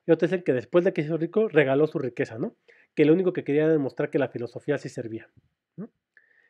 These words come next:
Este, y Tales, pues, cono-,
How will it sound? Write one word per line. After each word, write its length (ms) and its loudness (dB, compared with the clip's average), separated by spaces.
Este, 840 -6
y 120 -2
Tales, 300 6
pues, 180 -12
cono-, 320 2